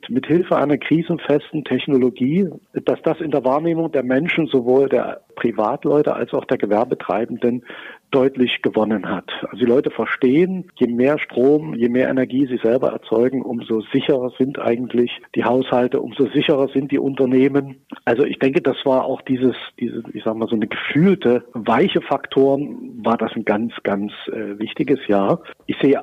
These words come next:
auch eine Veränderung in der Wertschöpfung. Viele Hersteller von Photovoltaik-Speichersystemen haben gelernt, dass also lange Wertschöpfungsketten, ich sag jetzt mal nach Asien oder, oder nach Amerika,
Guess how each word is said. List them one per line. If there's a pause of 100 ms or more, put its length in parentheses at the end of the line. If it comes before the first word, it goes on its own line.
(100)
auch (220)
eine
Veränderung
in
der
Wertschöpfung. (220)
Viele
Hersteller
von (100)
Photovoltaik-Speichersystemen (160)
haben
gelernt,
dass
also
lange
Wertschöpfungsketten,
ich
sag
jetzt
mal
nach
Asien
oder,
oder
nach
Amerika,